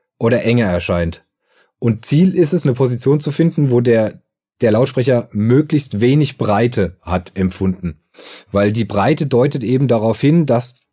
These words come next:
dass an der Lautsprecherposition da auch Phasenüberlagerungen stattfinden, was ich ja genau nicht haben will. Und je akkurater und präziser das Schallsignal aus dem Lautsprecher kommt und für mich zu orten ist, desto besser ist die Position für den Lautsprecher.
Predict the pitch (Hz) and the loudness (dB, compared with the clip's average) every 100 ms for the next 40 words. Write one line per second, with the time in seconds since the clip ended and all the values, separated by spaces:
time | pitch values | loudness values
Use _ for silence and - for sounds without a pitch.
0 | - 120 - - 104 120 120 113 127 - | -4 -2 -4 -8 -2 2 2 2 0 -2
1 | 131 123 135 127 123 131 123 107 117 117 | -2 0 -2 -2 0 0 2 0 -2 -4
2 | - - 101 143 131 110 110 101 104 117 | -6 -4 -2 0 0 2 2 2 0 0
3 | 110 113 113 - - 107 - 123 123 135 | 0 0 -2 -4 -4 -4 0 -2 0 0
4 | 107 113 117 101 - - 107 107 113 110 | 0 -2 -4 -4 -8 -4 0 0 0 0
5 | 120 117 95 87 82 80 _ _ _ _ | 0 0 0 0 -2 -6 _ _ _ _
6 | _ - 107 110 113 139 - 160 123 113 | _ -6 -2 0 0 -2 0 0 2 0
7 | 143 139 120 123 113 - 156 196 143 131 | 2 0 0 -2 -4 0 2 2 2 2
8 | 123 117 107 113 - 123 127 120 107 120 | 2 -2 -2 -2 0 0 0 0 0 0
9 | 120 117 107 101 117 - 120 110 113 107 | -2 -2 0 2 0 -2 -2 0 0 0
10 | - 127 156 113 120 120 - 113 104 143 | 0 0 0 -2 0 -2 0 0 2 0
11 | 135 123 123 107 107 120 120 113 - 101 | 0 -2 -2 -2 -2 0 0 0 -2 -2
12 | 110 101 92 107 107 95 87 80 80 - | -2 -2 0 0 2 0 0 0 -2 -4
13 | 87 80 | -6 -4